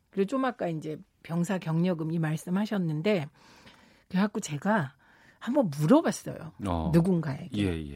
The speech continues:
Speaker 1: 예, 과거에 정보기관에 있던 분에게 도대체
Speaker 2: 음.
Speaker 1: 특활비는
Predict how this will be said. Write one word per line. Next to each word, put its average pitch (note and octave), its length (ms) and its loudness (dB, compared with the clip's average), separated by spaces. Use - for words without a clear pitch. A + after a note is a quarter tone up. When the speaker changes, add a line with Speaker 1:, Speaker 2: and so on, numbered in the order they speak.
Speaker 1:
예, C#3 120 -10
과거에 F#3 760 -2
정보기관에 D#3+ 720 -4
있던 D#3 300 -8
분에게 D3+ 420 -12
도대체 D3 380 2
Speaker 2:
음. D#2+ 40 0
Speaker 1:
특활비는 G#3 880 0